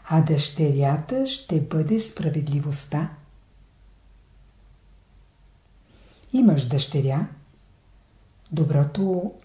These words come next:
не може да го имаш на мястото на справедливостта и обратно, справедливостта не можеш да я имаш на мястото на доброто. Те са неща, които можеш да опиташ в живота си.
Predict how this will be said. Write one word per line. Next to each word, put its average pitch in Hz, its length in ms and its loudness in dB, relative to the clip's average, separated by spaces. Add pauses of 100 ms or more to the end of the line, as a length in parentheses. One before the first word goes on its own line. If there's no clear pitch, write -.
не 147 300 4
може 143 400 0
да 254 120 0
го 214 160 4
имаш 175 380 4
на 180 120 2
мястото 156 580 -2
на 160 120 2
справедливостта 147 1160 -2 (480)
и 156 180 2
обратно, 208 600 4
справедливостта 156 1000 0
не 156 180 4
можеш 147 380 -2
да 160 100 -4
я 151 260 2
имаш 160 340 0
на 226 120 2
мястото 175 600 0
на 156 120 -2
доброто. 147 540 -6 (1600)
Те 165 120 2
са 160 160 2
неща, 156 680 2
които 196 320 4
можеш 175 680 4
да 151 120 0
опиташ 175 560 -2
в 202 100 2
живота 139 480 -2
си. - 260 -14